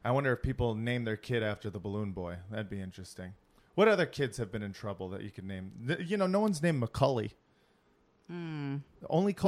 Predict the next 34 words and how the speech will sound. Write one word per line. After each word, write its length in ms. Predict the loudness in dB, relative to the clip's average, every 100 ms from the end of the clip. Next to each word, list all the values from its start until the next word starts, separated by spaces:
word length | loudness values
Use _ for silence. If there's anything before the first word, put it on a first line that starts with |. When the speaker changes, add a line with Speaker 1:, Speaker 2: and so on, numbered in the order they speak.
| 6
Speaker 2:
Macaulay 480 | 8 8 10 8 6
is 160 | 4 2
only 240 | 2 2
Culkin. 560 | 2 2 2 4 6 6
Speaker 1:
Only 240 | 4 0
Culkin 460 | 0 0 0 -2 -2
is 120 | -2
named 200 | -4 -4
Macaulay, 500 | -6 -2 -2 2 2 2 -2
Speaker 2:
<laughs> 220 | -2 0 4
Speaker 1:
which 140 | 4
is 120 | 4
weird 420 | 4 6 6 4
'cause, 340 | 0 0 0 -4
you 140 | 0
know, 240 | 0 0 -6 -4
you'd 160 | -2 0
Speaker 2:
What 80 |
a 20 | -2
Speaker 1:
fi- 60 |
Speaker 2:
crazy 400 | 4 6 8 8
name 300 | 10 12 12
that 200 | 10 6
is. 380 | 2 0 -2 2
Speaker 1:
What 140 | 4 4
a 20 |
Speaker 2:
Macaulay 380 | 2 4 4 2
Culkin. 640 | 0 -2 0 -4 -4 -6
Speaker 1:
It's 320 | 2 2 2
really, 480 | -4 4 8 8 6
it's 120 | 2
a 40 | 2
lot 320 | 6 6 6
of, 140 | 4